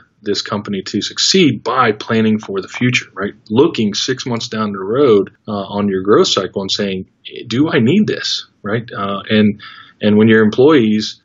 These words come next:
and folks that are bidding things, and even some of your operations managers are sitting there going, "Man, we need a recruiter. We need somebody dedicated to just find good quality folks." Because spending, you know, a couple hours in the evening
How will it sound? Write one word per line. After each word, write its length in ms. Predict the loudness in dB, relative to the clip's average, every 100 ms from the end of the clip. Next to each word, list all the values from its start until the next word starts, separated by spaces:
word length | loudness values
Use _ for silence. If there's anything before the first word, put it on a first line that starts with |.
| -14
and 160 | -8
folks 240 | -4 -4 -2
that 120 | 0
are 120 | 2
bidding 320 | 2 2 2
things, 240 | 0 -2 0
and 80 |
even 180 | -2 -2
some 160 | -2 -2
of 60 |
your 120 | -2 0
operations 520 | -2 0 -2 0 -6
managers 540 | -6 -10 -8 -6 -6 -8
are 80 | -8
sitting 160 | -4 0
there 160 | 2
going, 140 | 4 2
"Man, 280 | 0 -4 -2
we 100 | 0
need 160 | 2
a 60 | 0
recruiter. 540 | 0 -2 2 2 2 -6 -16 _ -6
We 60 | -2
need 140 | -2
somebody 260 | 0 0 2
dedicated 580 | 4 2 2 -2 -4
to 100 | -8
just 500 | -10 -2 -2 -2 -8 _ _ _
find 580 | -8 -2 0 -2 -6 -4
good 260 | 2 2
quality 400 | 2 -12 -8 -8
folks." 500 | -6 0 0 0 -12 _ _ _
Because 420 | -12 2 2 2 -6
spending, 600 | -10 -2 -2 -2 -4 -8 -8
you 80 |
know, 240 | -4 -4 -4
a 40 |
couple 260 | -4 -2 0
hours 280 | 2 2 -2
in 80 |
the 80 | -8
evening 460 | -6 -6 -6 -8